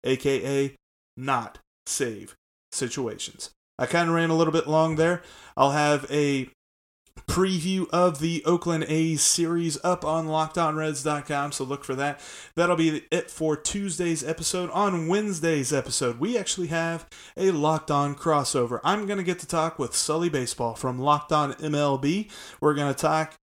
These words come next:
the start of the season. I'm sure he's gonna ask about the Bees, and it's gonna be a pretty unbelievable conversation.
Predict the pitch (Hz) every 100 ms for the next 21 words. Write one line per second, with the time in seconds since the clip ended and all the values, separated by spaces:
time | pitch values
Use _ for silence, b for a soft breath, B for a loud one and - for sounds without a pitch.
0 | _ 123 123 - 190 202 185 175 - 196
1 | 175 196 190 - - 135 123 - 175 160
2 | 165 - 160 151 156 156 151 - - 127
3 | 131 135 135 131 151 143 120 117 113 -
4 | 131 123 123 120 - 139 131 120 123 123
5 | 123 - 123 123 - - - 151 - 147
6 | 139 139 139 131 135 127 120 123 120 110
7 | 110 - _ - 117 113 117 - 110 -